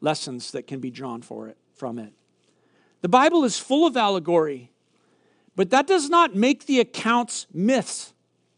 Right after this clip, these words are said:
Sometimes it's the, the allegorical interpretations that deserve the greatest caution. That's what I would actually say. Not everything is allegory, but Paul says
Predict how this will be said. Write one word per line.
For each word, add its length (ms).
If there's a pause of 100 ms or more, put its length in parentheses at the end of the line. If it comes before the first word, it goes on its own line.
(920)
Sometimes 580
it's 220
the, 260 (380)
the 160
allegorical 840
interpretations 1120
that 180
deserve 520
the 80
greatest 400
caution. 440
That's 240
what 140
I 100
would 140
actually 360
say. 440 (320)
Not 300
everything 760
is 260
allegory, 560
but 280
Paul 300
says 500